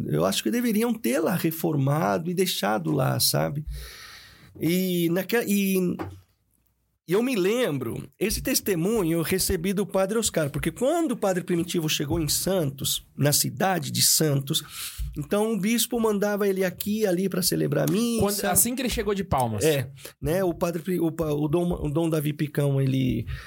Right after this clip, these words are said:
Speaker 1: recebeu o Padre Primitivo e aonde ele celebrava a missa, o negócio começava a encher.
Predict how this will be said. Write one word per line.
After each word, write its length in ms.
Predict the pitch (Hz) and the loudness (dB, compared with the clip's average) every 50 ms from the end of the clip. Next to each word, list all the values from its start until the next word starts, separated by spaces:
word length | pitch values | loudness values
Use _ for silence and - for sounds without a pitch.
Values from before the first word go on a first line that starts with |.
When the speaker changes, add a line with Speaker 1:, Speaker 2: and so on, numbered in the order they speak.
| - - | -18 -12
Speaker 1:
recebeu 480 | - - 156 139 - - 156 143 160 165 | -2 -2 0 0 2 0 0 2 2 0
o 60 | 151 | 2
Padre 260 | 143 160 156 147 156 | 2 0 0 0 -2
Primitivo 600 | 151 - 220 240 277 277 - - 240 269 311 339 - - - - - - - - - - - - _ - | -4 -2 0 0 0 0 0 0 0 0 0 -2 -4 -6 -10 -8 -8 -8 -8 -10 -14 -16 -18 -20 _ 0
e 800 | 185 202 214 214 214 214 214 208 208 196 190 185 180 165 175 - _ _ - | 2 2 4 4 2 2 2 2 2 2 2 0 0 -2 -4 -10 _ _ -2
aonde 500 | 170 180 196 233 285 349 392 381 339 320 | 0 2 2 2 2 2 0 0 0 -2
ele 140 | 294 269 254 | -2 0 0
celebrava 600 | - - 233 214 202 180 180 185 180 175 175 170 | 0 0 2 0 0 2 2 2 2 2 2 2
a 40 | |
missa, 800 | 160 156 151 147 147 147 147 139 - - - - 156 160 160 156 - - _ _ _ _ - _ _ _ | 2 0 0 0 0 0 0 0 0 0 0 0 0 0 -2 -2 -4 -10 _ _ _ _ -20 _ _ _
o 40 | 151 - | -2 -2
negócio 400 | 80 80 - 69 69 67 - - | 0 0 2 0 0 0 -2 -2
começava 400 | - - - - - - - 139 | -2 0 0 0 0 0 2 2
a 40 | |
encher. 380 | 160 175 143 - 151 - - | 2 2 0 0 0 -2 -4